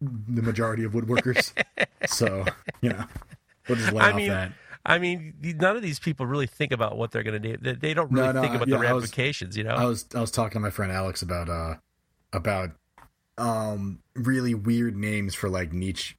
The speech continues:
Speaker 1: communities on the internet and, like, how people respond to, like, equipment, um, like, equipment shootouts. Like, he, he, he does a lot of synth stuff, and he was talking about how, like, there's this company that does, like,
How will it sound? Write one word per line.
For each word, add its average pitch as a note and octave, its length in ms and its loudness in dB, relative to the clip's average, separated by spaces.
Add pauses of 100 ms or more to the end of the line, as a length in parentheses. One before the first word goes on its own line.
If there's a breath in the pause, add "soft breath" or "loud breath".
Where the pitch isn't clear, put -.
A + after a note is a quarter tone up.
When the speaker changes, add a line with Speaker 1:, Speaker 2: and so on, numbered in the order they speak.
(100)
Speaker 1:
communities F2+ 680 -2
on F2 220 -4
the F2 100 -2
internet F2 240 -2
and, F2 100 -6
like, F2+ 160 -2
how G#2 160 0
people F#2 320 -2
respond F2+ 500 -2
to, G2 60 -4
like, E2+ 320 -4 (380)
equipment, A2+ 560 0 (100)
um, F#2 500 -2 (140)
like, G2+ 160 -2
equipment A2 340 -2
shootouts. B2+ 460 0 (320 loud breath)
Like, F#2 160 0
he, G#2+ 200 -2
he, G#2+ 320 0
he G#2+ 140 -2
does A2+ 160 0
a G2+ 40 -4
lot F#2+ 100 -2
of F2+ 80 -4
synth - 280 -2
stuff, - 420 -6 (280 loud breath)
and F#2+ 100 0
he G#2+ 60 4
was G2 100 -2
talking G2 240 0
about F2+ 200 -2
how, F2+ 160 -2
like, E2+ 360 -4 (320)
there's G#2 180 0
this F2 100 -4
company F#2+ 440 -2
that F2+ 180 -4
does, E2+ 240 -4
like, E2 340 -6